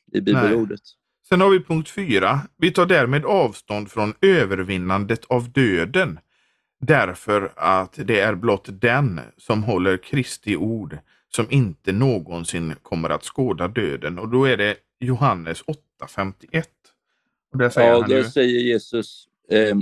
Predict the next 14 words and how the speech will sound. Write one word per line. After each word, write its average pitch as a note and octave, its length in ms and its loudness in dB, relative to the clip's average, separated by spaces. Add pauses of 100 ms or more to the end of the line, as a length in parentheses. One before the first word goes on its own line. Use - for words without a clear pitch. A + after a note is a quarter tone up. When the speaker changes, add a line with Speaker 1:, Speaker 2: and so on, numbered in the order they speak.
(120)
Speaker 1:
"Jag B2+ 180 4
säger C#3 320 6
er A#2+ 120 2
sanningen, A#2 760 -2 (240)
den B2 160 2
som A#2+ 220 -2
bevarar B2 680 4 (160)
mitt A2 400 -4
ord G2 540 0 (640)
ska - 240 0
aldrig A2 680 2
någonsin G#2 680 0
se F#2+ 400 2
döden." G#2+ 640 2